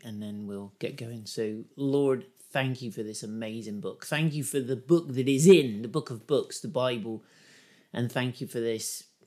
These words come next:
revelation that we see unfolding of who you are and of your incredible nature and your patience and your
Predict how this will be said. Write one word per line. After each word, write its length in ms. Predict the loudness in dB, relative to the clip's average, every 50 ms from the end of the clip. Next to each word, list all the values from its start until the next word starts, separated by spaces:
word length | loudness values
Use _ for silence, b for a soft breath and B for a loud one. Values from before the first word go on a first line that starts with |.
| _ -14
revelation 1040 | -6 0 4 6 8 6 6 4 2 0 0 0 0 0 0 -2 -4 -4 -4 -4
that 140 | -4 -6 -6
we 160 | -8 -6 -6
see 320 | -4 -2 0 0 2 2 2
unfolding 920 | 2 2 2 2 0 -2 -4 -2 0 2 2 2 2 0 -2 -6 -6 -8
of 140 | -10 -12
who 200 | -6 -2 0 0
you 300 | 0 0 0 -2 -2 -4
are 360 | -4 -6 -6 -8 -10 -12 -14 -14
and 160 | -12 -12 -10
of 100 | -10 -10
your 420 | -6 -2 0 0 2 0 0 -2 -6
incredible 600 | -8 -10 -12 -10 -6 -4 -2 -2 -2 -4 -6 -6
nature 480 | -6 -4 -6 -6 -6 -8 -10 -10 -8 -6
and 180 | -4 -4 -2
your 180 | -2 -2 -2 -2
patience 800 | -4 -8 -10 -4 -2 -2 -2 -2 -4 -6 -6 -6 -6 -6 -8
and 80 | -6 -6
your 160 | -6 -6 -8